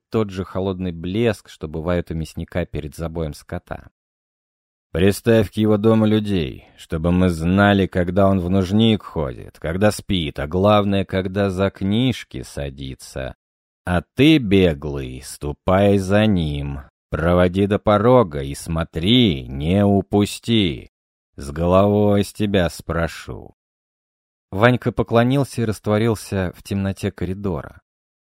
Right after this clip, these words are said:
Он вышел на набережную через служебный вход в тот самый момент, когда сани Алексея Вяземского, скрипя полозьями по мерзлому снегу, тронулись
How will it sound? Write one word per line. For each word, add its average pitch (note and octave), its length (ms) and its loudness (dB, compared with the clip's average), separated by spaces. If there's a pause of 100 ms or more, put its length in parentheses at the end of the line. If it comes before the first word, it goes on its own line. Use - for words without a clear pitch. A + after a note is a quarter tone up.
(100)
Он A2+ 180 4
вышел C3 340 2
на B2+ 100 2
набережную A#2 640 0
через G#2 300 -2
служебный G#2+ 640 -4
вход B2 640 0
в - 100 -16
тот - 200 -6
самый F#2 320 -4
момент, F#2+ 440 -4
когда E2 340 -6
сани F#2+ 360 -4
Алексея D#2+ 480 -8
Вяземского, E2 800 -4
скрипя D2 440 -8
полозьями D#2+ 720 -6
по - 160 -14
мерзлому D2+ 640 -6
снегу, G2 560 -4 (500)
тронулись C3 500 2